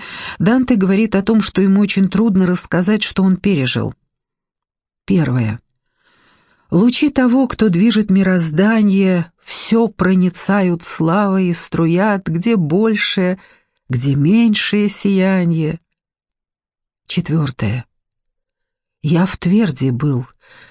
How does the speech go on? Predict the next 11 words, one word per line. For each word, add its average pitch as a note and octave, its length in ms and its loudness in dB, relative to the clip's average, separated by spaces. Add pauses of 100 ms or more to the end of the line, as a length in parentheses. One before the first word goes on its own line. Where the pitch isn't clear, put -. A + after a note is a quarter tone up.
(200)
где E3 260 2
свет A3+ 420 0
их G3 140 0
восприят F#3+ 640 0
всего G3 320 -2
полней. F#3 680 0 (760)
Но F3+ 140 2
вел B3+ 200 2
бы G3+ 180 2
речь G3 340 -2
напрасно E3+ 840 -2